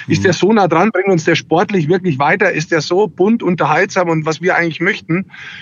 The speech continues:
Speaker 1: Ich weiß es gar nicht jetzt so ad hoc. Ja, der Wayne Gretzky ist der Wayne Gretzky, aber die Sportart hat sich geändert. Ich finde Leute wie ein Leon Draisaitl, äh, äh, Connor McDavid,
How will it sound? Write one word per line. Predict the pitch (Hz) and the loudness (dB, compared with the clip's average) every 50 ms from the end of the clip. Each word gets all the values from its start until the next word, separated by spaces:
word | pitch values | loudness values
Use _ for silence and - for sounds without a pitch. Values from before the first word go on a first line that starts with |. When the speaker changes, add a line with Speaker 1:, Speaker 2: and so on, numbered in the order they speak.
| - - - | -16 -10 -8
Speaker 1:
Ich | - - | -6 -2
weiß | 151 151 165 233 254 | 0 2 2 2 2
es | 330 370 269 - | 0 -2 0 0
gar | 214 185 185 | 2 2 4
nicht | 180 170 160 | 4 4 4
jetzt | 165 160 - - | 2 0 0 0
so | - 156 156 | -2 0 0
ad | 139 139 135 _ _ - | 0 -4 -4 _ _ -10
hoc. | 127 - 165 - - - | -4 -2 -2 -2 -2 -4
Ja, | 135 139 160 180 214 | -2 0 2 2 2
der | 185 160 | 2 2
Wayne | 170 175 175 | 2 2 2
Gretzky | 170 180 208 208 - - 196 | 2 0 -2 -2 -2 -4 -2
ist | 175 - | 0 0
der | 180 165 | 0 2
Wayne | 165 180 185 170 | 2 2 2 0
Gretzky, | 170 208 233 - - - 190 | 0 0 -2 -2 -2 0 0
aber | 165 165 165 | 2 2 2
die | 170 160 | 0 0
Sportart | - - 180 185 - 185 170 | 0 0 -2 0 0 0 0
hat | 180 170 165 | -2 -2 -2
sich | 180 170 - | -4 -4 -2
geändert. | 160 180 233 247 180 143 147 - - - - - - - | 0 2 2 2 0 0 -4 -10 -18 -18 -18 -18 -12 -6
Ich | - 165 - | -4 -4 0
finde | 208 202 190 175 | 2 2 2 4
Leute | 180 202 208 190 202 185 | 4 2 2 2 0 2
wie | 196 196 190 | 2 2 4
ein | 190 190 190 180 | 4 4 4 4
Leon | 180 190 190 190 190 | 4 4 2 2 2
Draisaitl, | 175 165 156 175 196 190 - - 196 190 170 202 190 190 | 2 2 2 2 0 0 -2 -6 -8 -4 0 2 2 2
äh, | 202 190 185 190 180 180 180 - - 175 175 175 | 2 2 2 2 2 2 2 0 0 0 0 0
äh, | |
Connor | 165 - 196 196 202 190 | 0 0 2 2 2 2
McDavid, | 190 185 165 - 175 160 175 226 233 208 208 165 - | 2 0 0 0 0 2 2 2 2 0 0 -2 -4